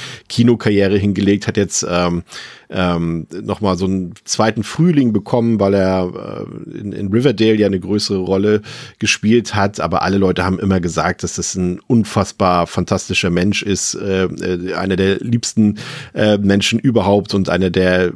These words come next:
meistgeschätzten und, und, und beliebtesten Schauspieler in Hollywood auch war. Aber ist eben, ähm, im Februar zweitausendneunzehn verstorben an einem Schlaganfall, beziehungsweise hatte zwei Schlaganfälle.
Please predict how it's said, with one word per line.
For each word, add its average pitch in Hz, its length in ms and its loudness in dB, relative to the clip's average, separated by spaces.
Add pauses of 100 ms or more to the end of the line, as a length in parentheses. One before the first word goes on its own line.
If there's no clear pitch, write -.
meistgeschätzten 98 840 -2
und, 95 260 -2
und, 92 380 -4
und 87 380 -4
beliebtesten 95 400 -6
Schauspieler 92 500 -2
in 87 140 -2
Hollywood 90 420 0
auch 87 220 -6
war. 85 260 2 (400)
Aber 101 460 2 (220)
ist - 180 0
eben, 101 320 2 (160)
ähm, 95 420 0
im 95 120 -6
Februar 101 420 2
zweitausendneunzehn 101 1120 0
verstorben 104 800 0
an 98 140 -2
einem 98 200 -2
Schlaganfall, 104 760 0
beziehungsweise 98 500 0
hatte 90 140 -2
zwei 95 340 0
Schlaganfälle. 98 800 0